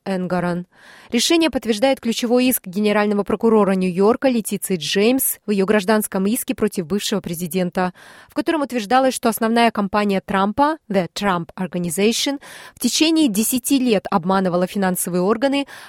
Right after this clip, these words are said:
относительно стоимости его активов, чтобы пользоваться правом на получение банковских льгот при пользовании кредитами и услугами по страхованию. Трамп планирует обжаловать решение о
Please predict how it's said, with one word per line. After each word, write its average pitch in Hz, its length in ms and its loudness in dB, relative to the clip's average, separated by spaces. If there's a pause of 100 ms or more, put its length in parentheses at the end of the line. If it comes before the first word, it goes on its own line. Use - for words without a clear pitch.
относительно 247 600 2
стоимости 220 640 0
его 185 160 2
активов, 240 440 0
чтобы 269 380 2
пользоваться 214 680 0
правом 208 380 0
на 208 120 0
получение 190 540 -2
банковских 180 580 -4
льгот 180 400 0 (300)
при 302 160 2
пользовании 185 480 0
кредитами 226 540 -2
и - 100 -4
услугами 180 520 -4
по 175 100 -8
страхованию. 165 800 -6 (480)
Трамп 226 320 0
планирует 294 560 2
обжаловать 170 580 -4
решение 180 580 -4
о 170 200 -4